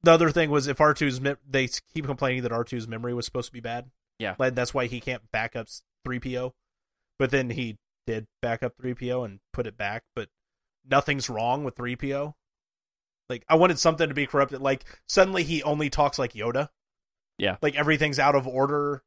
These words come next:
Speaker 2: Yeah.
Speaker 1: like, he gets
Speaker 2: Some
Speaker 1: the wrong
Speaker 2: corruption.
Speaker 1: word. Yeah,
Speaker 2: Yeah.
Speaker 1: some kind of corruption.
Speaker 2: Yeah, I agree. Like, something would have been good with
Speaker 1: Or
Speaker 2: that.
Speaker 1: one
Speaker 2: And
Speaker 1: eye, one eye just shudders. <laughs>
Speaker 2: Yeah. That's the other thing.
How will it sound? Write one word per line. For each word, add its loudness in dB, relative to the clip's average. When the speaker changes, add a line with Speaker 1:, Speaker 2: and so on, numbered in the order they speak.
Speaker 2:
Yeah. 4
Speaker 1:
like, 0
he -4
gets -4
Speaker 2:
Some 6
Speaker 1:
the 0
wrong 4
Speaker 2:
corruption. 4
Speaker 1:
word. 0
Yeah, -4
Speaker 2:
Yeah. 2
Speaker 1:
some 0
kind 0
of -6
corruption. -6
Speaker 2:
Yeah, 2
I 0
agree. -6
Like, -8
something -4
would -6
have -8
been -8
good -8
with -10
Speaker 1:
Or 0
Speaker 2:
that. 2
Speaker 1:
one 8
Speaker 2:
And 0
Speaker 1:
eye, 2
one 4
eye 6
just 0
shudders. -8
<laughs> -4
Speaker 2:
Yeah. 2
That's 2
the 0
other -2
thing. -6